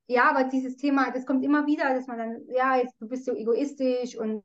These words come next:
du machst es nur für dich“ und wie auch immer. Ich denk mir, „Ja, verdammt, dann bin ich egoistisch, wenn das, das bedeutet, aber mir geht's gut.“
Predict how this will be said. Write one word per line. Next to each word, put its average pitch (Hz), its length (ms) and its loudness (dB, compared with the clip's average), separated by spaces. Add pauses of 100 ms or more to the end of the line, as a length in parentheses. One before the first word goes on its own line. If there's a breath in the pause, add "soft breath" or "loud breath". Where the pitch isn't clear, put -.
du 208 240 -8
machst 220 240 -4
es 233 100 -10
nur 233 140 -6
für 233 100 -6
dich“ 277 420 -4
und 226 260 -8
wie 240 180 -4
auch 226 120 -4
immer. 269 260 0
Ich 214 80 -4
denk 233 160 -4
mir, 233 100 -4
„Ja, 254 280 0 (240)
verdammt, 247 320 0
dann 214 120 2
bin 254 160 2
ich 370 140 -2
egoistisch, 254 580 0
wenn 240 140 -2
das, 233 180 -10 (420)
das 262 180 0
bedeutet, 262 420 0
aber 208 340 0 (420)
mir 277 160 4
geht's 285 260 0
gut.“ 320 300 -2